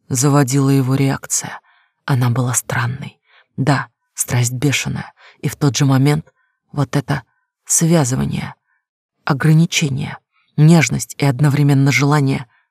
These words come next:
порвать меня на части. Я чувствовала эту борьбу. Вкусно. М, как же вкусно видеть его эмоции, Я как вампир питалась ими,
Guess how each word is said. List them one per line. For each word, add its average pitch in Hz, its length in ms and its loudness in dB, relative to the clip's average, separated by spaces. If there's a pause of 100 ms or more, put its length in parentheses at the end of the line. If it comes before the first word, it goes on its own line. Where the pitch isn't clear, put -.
(180)
порвать 127 400 -4
меня 127 180 0
на 131 120 -2
части. - 480 -10 (480)
Я 147 180 2
чувствовала 139 560 0
эту - 180 -4
борьбу. 131 520 0 (580)
Вкусно. - 640 -14 (500)
М, 139 640 -2
как - 180 -8
же - 120 -10
вкусно - 720 -10 (300)
видеть 139 400 -2
его 147 180 2
эмоции, 143 520 -2 (320)
Я 147 200 -2
как - 280 -6
вампир 139 520 0
питалась 139 720 -2
ими, 123 380 0